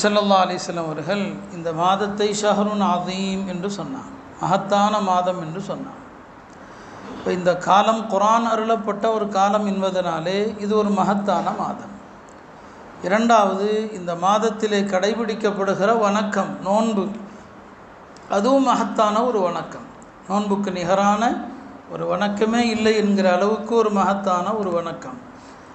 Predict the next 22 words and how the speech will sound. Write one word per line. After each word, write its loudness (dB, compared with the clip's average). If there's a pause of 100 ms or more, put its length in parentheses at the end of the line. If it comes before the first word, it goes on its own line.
(180)
அல்லாஹ் 4
தஆலா 2
அத்தகைய 2 (120)
ஒரு -6
சங்கை -6
மிகுந்த 0
மாதத்திலே 0
நோன்பு 2
நோற்கிற -2 (240)
ஒரு -4
வாய்ப்பினை -2
நமக்கு -4
தந்திருக்கிறார். -8 (920)
இந்த 2
ரமதானுடைய 4
மாதத்திலே -2 (840)
மூன்று 4
விஷயங்களை 2
நாம 0
கண்டிப்பாக 0
குறைக்க -2
வேண்டும். -6